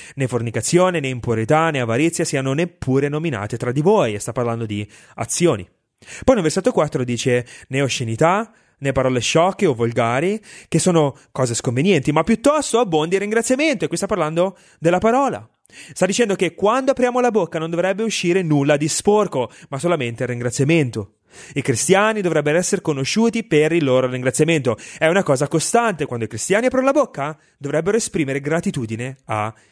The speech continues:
Dio. Nel capitolo cinque, versetto diciotto, nello stesso capitolo di Efesini, versetto diciotto, ascoltate qui. Dice: "Non ubriacatevi,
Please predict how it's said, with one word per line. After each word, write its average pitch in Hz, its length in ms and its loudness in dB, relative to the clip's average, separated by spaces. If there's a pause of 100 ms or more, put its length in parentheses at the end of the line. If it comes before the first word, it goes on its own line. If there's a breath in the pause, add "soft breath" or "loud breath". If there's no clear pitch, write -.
(220 soft breath)
Dio. 143 580 0 (1800)
Nel 123 140 2
capitolo 139 300 4
cinque, 170 360 2
versetto 123 320 -2
diciotto, 120 580 0
nello 107 160 -16
stesso 127 240 -8
capitolo 117 400 -4
di 110 80 -4
Efesini, 117 400 -2
versetto 110 300 -8
diciotto, 131 300 -4
ascoltate 120 340 -2
qui. 120 280 -6 (640 loud breath)
Dice: 156 220 4
"Non 156 140 4
ubriacatevi, 202 640 0